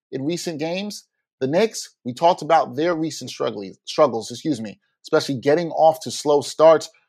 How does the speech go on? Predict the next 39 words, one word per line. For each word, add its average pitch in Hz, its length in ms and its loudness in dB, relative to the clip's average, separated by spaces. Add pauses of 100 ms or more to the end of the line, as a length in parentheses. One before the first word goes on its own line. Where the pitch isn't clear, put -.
(120)
which 135 160 -2
hasn't 143 280 4
been 131 140 -4
good. 123 220 2 (240)
But 185 80 6
one 202 280 4
of 339 120 2
the 294 100 0
things 220 280 0
I 170 100 8
really 175 340 6
like 165 240 4
about 143 220 2
the 135 60 -6
Knicks, 156 240 -4
and 131 80 -8
it's - 120 -12
funny, 196 360 -2 (360)
I 127 60 -2
picked 190 200 0
them 156 120 0
last 220 360 2
Friday 160 280 4
to 139 80 -4
beat 147 180 -8
the 117 80 -10
Bucks, 160 320 4
and 123 80 -8
of 113 100 -14
course, 156 380 2 (420)
Knicks 156 220 -6
fans 156 260 0
who - 120 0
are 135 40 0
watching, 156 380 8
you 139 120 -2
remember 139 520 2 (200)
they 131 380 0
got 139 320 2